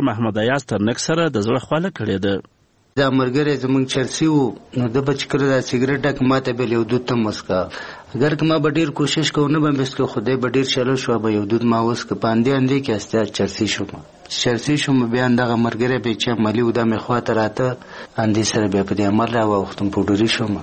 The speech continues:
Speaker 2: بیا هماغه و چې زه کابل ته موږ راغلو، مهاجر و، هغې وخت پاکستان کې.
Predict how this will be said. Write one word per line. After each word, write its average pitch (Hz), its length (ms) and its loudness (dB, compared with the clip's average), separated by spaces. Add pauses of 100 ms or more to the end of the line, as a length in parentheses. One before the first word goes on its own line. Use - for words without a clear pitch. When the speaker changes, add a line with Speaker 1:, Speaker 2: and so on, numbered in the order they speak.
(260)
Speaker 2:
بیا 135 120 4
هماغه 156 360 2
و 156 60 2
چې 151 160 0
زه 147 280 2 (160)
کابل 139 260 2
ته 139 140 -2
موږ 135 180 4 (120)
راغلو، 127 300 2 (280)
مهاجر 120 440 2
و، 127 100 6
هغې 117 220 0
وخت 110 220 -2
پاکستان 98 640 0
کې. - 160 -4